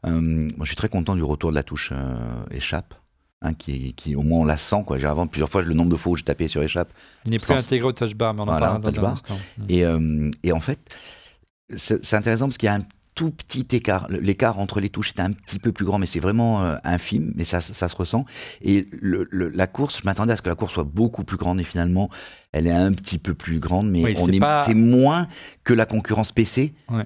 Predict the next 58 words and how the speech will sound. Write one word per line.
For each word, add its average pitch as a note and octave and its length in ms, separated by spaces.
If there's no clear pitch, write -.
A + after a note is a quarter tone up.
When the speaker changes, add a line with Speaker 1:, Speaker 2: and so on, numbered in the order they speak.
Speaker 1:
euh, E2 460
qui F#2+ 120
a F#2 40
voulu A2 180
copier, G#2 380
copier G2 240
Apple A#2 240
et A#2+ 40
qui F2+ 120
finalement F2+ 260
a, A2 60
a, E2+ 60
a - 80
des D#2+ 140
courses G#2+ 200
qui F2 120
restent F2 180
grandes. D2+ 180
Donc D#2 120
ça G2+ 160
reste B2+ 180
un, G2+ 160
un, D#2+ 320
je D2+ 80
pense C#3 160
que F#2 80
c'est F#2+ 80
un F2 60
bon G2 100
compromis. F2+ 400
Speaker 2:
Ouais, A2+ 220
c'est - 180
pas C3+ 140
la C3 100
course - 280
qu'il - 80
y A2+ 40
avait A2+ 140
sur A#2 160
les G2+ 180
générations G#2 460
précédentes A2 460
Speaker 1:
Tout A2 60
à - 40
Speaker 2:
de A2 40
Speaker 1:
fait. A2 60
Speaker 2:
MacBook G#2+ 280
Pro B2+ 260
avant A2+ 120
Speaker 1:
Exactement. A#2+ 200
Speaker 2:
que - 40
la A#2+ 60
touch - 100
bar A#2 140
arrive. A2+ 300
Brièvement, B2+ 560
euh, A2+ 120
Stéphane ? C3+ 400